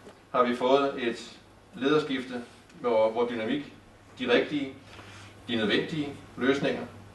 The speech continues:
og handling er i højsædet. Jeg er overbevist om, at borgmesterens proaktive og pragmatiske tilgang til Roskildes vel, ikke mindst, øh, til erhvervslivets vel,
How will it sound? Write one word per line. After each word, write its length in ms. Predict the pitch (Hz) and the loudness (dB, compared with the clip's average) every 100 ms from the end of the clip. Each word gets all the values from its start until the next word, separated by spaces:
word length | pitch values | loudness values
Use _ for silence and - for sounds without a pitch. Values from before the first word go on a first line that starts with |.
| - - - | -20 -12 -4
og 100 | 110 | 4
handling 400 | 135 120 131 - - - - - 113 | 4 4 -2 -6 -16 -20 -20 -6 2
er 140 | 110 | 4
i 20 | |
højsædet. 480 | 101 95 107 101 98 - - - - - - - - - | 4 2 2 0 -2 -6 -18 -20 -20 -20 -18 -20 -20 -4
Jeg 60 | 120 | 6
er 40 | |
overbevist 400 | 123 151 143 123 | 8 8 4 4
om, 180 | 139 - - | 6 6 0
at 100 | 117 | -2
borgmesterens 520 | 117 117 123 151 123 - | 0 2 2 2 0 6
proaktive 640 | 170 151 135 131 117 113 | 6 8 6 4 4 6
og 180 | 113 104 | 4 6
pragmatiske 560 | 117 131 143 139 123 - - - | 4 4 2 0 -4 -4 -16 -2
tilgang 460 | 143 147 147 95 - | 4 8 8 4 2
til 180 | 120 113 | 2 6
Roskildes 440 | 123 - 131 120 | 6 6 2 4
vel, 180 | 123 - - - - - - - | 2 2 -6 -16 -18 -18 -14 0
ikke 220 | 131 135 123 | 6 8 8
mindst, 520 | 123 - - - - | 4 0 -8 -10 -4
øh, 140 | 117 104 | -2 0
til 180 | 101 | 0
erhvervslivets 560 | 95 127 - 151 131 113 | 6 8 8 4 0 2
vel, 180 | 113 | 0